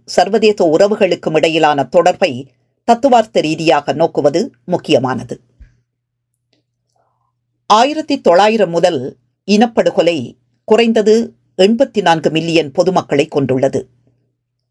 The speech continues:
மேலும் பெரும்பாலான நிகழ்வுகள் பெரிய அளவிலான சர்வதேச தாக்கங்களை கொண்டுள்ளன. பல சந்தர்ப்பங்களில் அந்நிய அரங்காடிகள்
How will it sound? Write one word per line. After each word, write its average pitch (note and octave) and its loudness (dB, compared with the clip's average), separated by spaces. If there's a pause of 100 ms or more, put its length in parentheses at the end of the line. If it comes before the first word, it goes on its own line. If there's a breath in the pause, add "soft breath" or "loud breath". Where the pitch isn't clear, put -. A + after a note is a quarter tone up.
மேலும் C4+ 0 (120)
பெரும்பாலான G#3 0
நிகழ்வுகள் F#3+ -2 (160)
பெரிய A#3 2
அளவிலான D#3+ 2
சர்வதேச G3 0
தாக்கங்களை D#3 0
கொண்டுள்ளன. C3+ -2 (1200)
பல C#4+ 0
சந்தர்ப்பங்களில் A3+ 0 (220)
அந்நிய B3 2
அரங்காடிகள் F#3 0